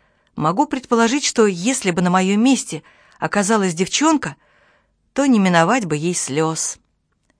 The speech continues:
Конечно, если Ане никто, кроме меня, не нравился бы, это прекрасно, вроде бы лучше и желать не надо. Но, оказывается, мне этого мало. Мне хочется, видите ли,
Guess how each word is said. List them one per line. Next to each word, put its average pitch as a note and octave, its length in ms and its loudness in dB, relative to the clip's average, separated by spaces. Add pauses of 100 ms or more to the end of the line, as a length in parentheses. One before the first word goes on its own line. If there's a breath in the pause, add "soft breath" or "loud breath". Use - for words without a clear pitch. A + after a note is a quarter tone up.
(720 loud breath)
Конечно, B3 440 2
если F#3 380 -2
Ане G3 280 2
никто, G3 320 2
кроме F3+ 320 0
меня, F#3 240 0
не F#3 100 0
нравился G3 600 0
бы, C3+ 140 -12 (520 loud breath)
это C4 180 -2
прекрасно, A#3+ 680 2
вроде G3 260 2
бы F#3 120 2
лучше G#3+ 400 0
и - 20 2
желать G#3 380 2
не E3 100 -2
надо. D#3 360 -2 (840)
Но, D#3+ 160 -6
оказывается, G3+ 720 -4 (260 soft breath)
мне F#3+ 200 0
этого G3 240 2
мало. A3 440 2 (680 loud breath)
Мне A3 160 6
хочется, C#4+ 440 0
видите A#3 400 0
ли, A3 160 2